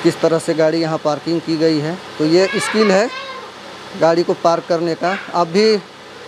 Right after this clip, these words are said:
रेगुलर प्रयास करेंगे तो ये आपसे भी हो जाएगा, और जितना आप प्रैक्टिस करेंगे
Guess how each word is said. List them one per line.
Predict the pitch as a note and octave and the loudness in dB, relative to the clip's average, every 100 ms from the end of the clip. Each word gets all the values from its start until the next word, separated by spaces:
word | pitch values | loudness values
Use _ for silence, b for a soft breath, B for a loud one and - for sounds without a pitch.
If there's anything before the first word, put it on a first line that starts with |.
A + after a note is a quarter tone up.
| - | 0
रेगुलर | F#3 F3 G3 G#3 - - - - - E3+ | 2 4 4 2 0 -10 -18 -16 -8 0
प्रयास | F3+ F#3+ F#3 | 2 2 2
करेंगे | E4 F#3+ F#3 F3+ | -2 0 0 0
तो | F3+ F3+ | 0 0
ये | F3+ F3+ | 4 4
आपसे | E3 - F#3+ | 2 0 -4
भी | E3 F3+ | -2 -2
हो | F3 | 0
जाएगा, | E3+ D#3+ D#3 A3 - - - - - - - - - C3+ | 2 2 0 -4 -10 -14 -14 -10 -8 -6 -6 -4 -2 2
और | C#3+ D3 C#3+ D#3+ | 4 4 2 -2
जितना | E3 - G#3 | -2 2 2
आप | G#3 | 2
प्रैक्टिस | G3 F#3 G#3+ - | 0 0 -2 0
करेंगे | G#3+ G3+ F#3+ G#3 | 2 2 2 -2